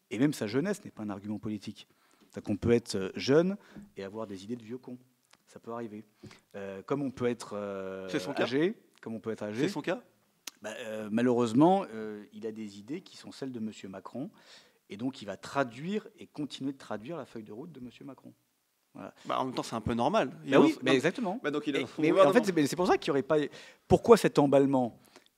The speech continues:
Speaker 1: Il n'est pas président de la République. Dans son gouvernement, en fait, on retrouve pratiquement les mêmes au poste clé, euh, Darmanin, Le Maire, Dupond-Moretti. Et la feuille de route que lui a donnée le président de la République est exactement la même. Donc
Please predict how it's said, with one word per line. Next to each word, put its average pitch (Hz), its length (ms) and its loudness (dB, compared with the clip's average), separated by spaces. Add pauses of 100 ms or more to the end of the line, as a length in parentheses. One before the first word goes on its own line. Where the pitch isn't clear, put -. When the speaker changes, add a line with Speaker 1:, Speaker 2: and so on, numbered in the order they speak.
Speaker 1:
Il 92 60 -14
n'est 101 80 -6
pas 127 120 -2
président 113 280 -4
de 107 60 -2
la 101 80 -2
République. 131 560 -8 (340)
Dans 120 140 -4
son 139 140 -4
gouvernement, 123 600 -2
en 104 60 -10
fait, - 180 -10
on 101 80 -6
retrouve 101 400 -10
pratiquement - 440 -10
les 92 140 -4
mêmes 160 420 0
au 95 80 -8
poste - 380 -8
clé, 226 260 -4
euh, - 220 -6
Darmanin, 90 540 -6
Le 104 160 -6
Maire, 110 260 -6
Dupond-Moretti. 92 720 -8 (440)
Et 110 80 -4
la 110 100 0
feuille 156 220 -4
de 139 100 -2
route 143 580 -4
que - 120 -16
lui 104 120 -6
a 104 60 -4
donnée 113 260 -4
le 117 60 -6
président 104 280 -12
de 95 60 -8
la 95 60 -6
République 135 400 -10 (240)
est 110 160 -8
exactement 131 500 -8
la 135 80 -8
même. 131 220 -8 (600)
Donc 107 120 -8